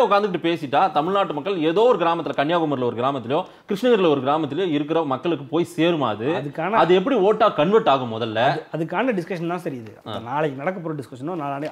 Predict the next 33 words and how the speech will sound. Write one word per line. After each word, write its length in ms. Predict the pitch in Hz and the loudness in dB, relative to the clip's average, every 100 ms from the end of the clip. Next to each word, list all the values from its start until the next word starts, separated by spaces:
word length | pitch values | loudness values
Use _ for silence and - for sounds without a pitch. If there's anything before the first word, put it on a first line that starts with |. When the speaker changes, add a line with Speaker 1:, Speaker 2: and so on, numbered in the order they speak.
| 120 | -12
Speaker 2:
அதுக்கானது 460 | 127 151 190 175 | -10 -4 -2 -2
தான் 0 | |
சார். 160 | 127 110 - - _ | -6 -14 -20 -20 _
ஏன்னா, 400 | 170 160 165 160 - _ | -4 0 0 -2 -8 _
இப்போ 180 | 160 160 | -4 -2
நம்ம 240 | 160 170 | 0 0
யோசிக்கிறோம் 380 | 180 202 202 165 | 0 0 -2 -2
இல்லையா? 200 | 156 156 | 0 -2
நம்ம 160 | 170 | 0
யோசிக்கிற 360 | 175 185 180 190 | 0 -2 -2 -4
தலைவரும் 400 | 170 165 175 156 | -2 0 0 -2
யோசிப்பார். 420 | 151 143 139 131 - | -4 -6 -10 -12 -8
ஆனாலும் 380 | 160 175 175 185 | -2 0 0 0
வந்து, 200 | 170 185 | -2 -4
இப்போ 300 | 190 160 147 | -2 0 0
அவருக்கான 460 | 175 165 170 151 | -2 -2 -4 -2
நிர்பந்தம் 300 | 160 185 190 | -2 -4 -4
அப்படி. 320 | 175 135 135 - _ | -6 -6 -10 -12 _
நம்ம 200 | 147 131 | -6 -6
வெளியில 260 | 143 151 | -4 -4
வரக்கூடாதுன்றது 380 | 135 135 135 135 | -6 -10 -10 -6
அவருடைய 300 | 196 143 131 | -6 -6 -8
நிர்பந்தம். 320 | 127 135 127 - _ _ | -10 -12 -12 -18 _ _
வேற 160 | 202 202 | 4 6
வழி 200 | 196 233 | 6 4
இல்ல. 280 | 170 139 | 0 -4
அவருடைய 300 | 131 175 165 | -4 -2 -2
உடல் 300 | 160 190 202 | 0 0 0
அவரை 280 | 226 165 170 | -2 0 0
அனுமதிக்கல. 420 | 165 170 180 147 | 0 0 -2 -2
அப்ப 280 | 139 147 185 | -6 -2 0
அப்படிங்கும் 200 | 165 180 | 0 -2
பொழுது, 260 | 156 147 | -4 -6